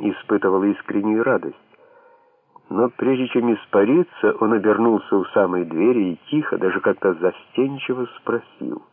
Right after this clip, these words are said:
«А не знаете ли вы случайно что-нибудь о мадам Агнес?» «Мы все здесь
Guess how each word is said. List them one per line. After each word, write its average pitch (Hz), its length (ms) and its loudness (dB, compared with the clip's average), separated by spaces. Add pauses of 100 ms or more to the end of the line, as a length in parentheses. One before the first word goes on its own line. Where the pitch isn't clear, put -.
(1600)
«А 98 140 2
не 95 360 2
знаете 180 480 0
ли 175 100 2
вы 170 120 -2
случайно 160 640 0
что-нибудь 127 480 0
о 110 60 4
мадам 110 600 2 (520)
Агнес?» 92 580 -2 (2250)
«Мы 101 160 2
все 104 300 0
здесь 92 300 0